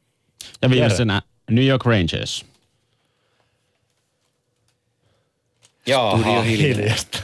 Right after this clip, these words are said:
Speaker 2: Viime kausi oli yllättävän hyvä. Ylitti odotukseni siitä, miten, miten, äh, joukkue pystyi uudelleen muovaamaan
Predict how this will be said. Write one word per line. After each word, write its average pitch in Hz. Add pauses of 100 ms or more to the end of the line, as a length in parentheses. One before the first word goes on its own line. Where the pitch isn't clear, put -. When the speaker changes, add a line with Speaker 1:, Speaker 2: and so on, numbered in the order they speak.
(1400)
Speaker 2:
Viime 196
kausi 143
oli 135
yllättävän 131
hyvä. 147 (640)
Ylitti 143
odotukseni 123
siitä, 120
miten, 110
miten, 117
äh, 110 (1200)
joukkue 151
pystyi 123 (180)
uudelleen 123
muovaamaan 107